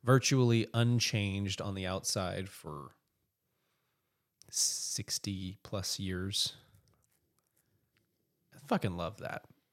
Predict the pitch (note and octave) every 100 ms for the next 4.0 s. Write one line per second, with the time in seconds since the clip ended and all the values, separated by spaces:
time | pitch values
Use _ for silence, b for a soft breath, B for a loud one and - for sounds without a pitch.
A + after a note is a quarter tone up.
0 | - C4 A#2 C#3 C#3+ B2+ A2 A2 G#2+ G#2+
1 | - G#2+ G2+ G2 F#2+ F#2 G2+ G2 F#2+ -
2 | F2+ F2+ F#2+ F#2+ - B B F#2 - B2
3 | B2 A#2+ - G#2 G2+ - G2+ F#2+ G#2 -